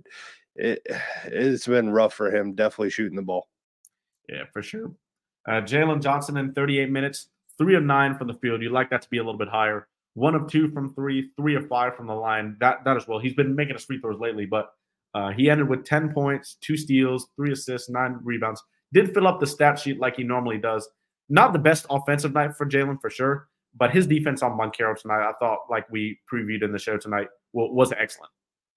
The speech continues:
Speaker 1: Sometimes defense can be b-, better offense.
Speaker 2: Yeah.
Speaker 1: Uh, I felt like Jalen impacted this game a lot, whether it's in the stat sheet or not. I felt like, you know, with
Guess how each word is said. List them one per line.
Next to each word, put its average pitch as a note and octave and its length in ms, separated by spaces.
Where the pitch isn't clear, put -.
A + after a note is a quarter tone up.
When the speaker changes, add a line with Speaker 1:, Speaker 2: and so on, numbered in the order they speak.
Speaker 1:
Sometimes F#3+ 460
defense C#3+ 440
can A#2+ 120
be G#2+ 80
b-, G#2+ 140
better G#2+ 500
offense. F#2 560
Speaker 2:
Yeah. A#2+ 120
Speaker 1:
Uh, G2+ 140
I G#2+ 240
felt B2 260
like A2+ 280
Jalen A2+ 580
impacted A2+ 640
this A2 220
game A2 520
a G2+ 60
lot, G2+ 600
whether A#2 380
it's G#2+ 160
in G#2+ 100
the G2+ 80
stat G#2+ 380
sheet G#2+ 200
or G2+ 80
not. G2 360
I G#2 80
felt A2+ 260
like, G#2+ 480
you A2+ 120
know, G#2 360
with G#2+ 540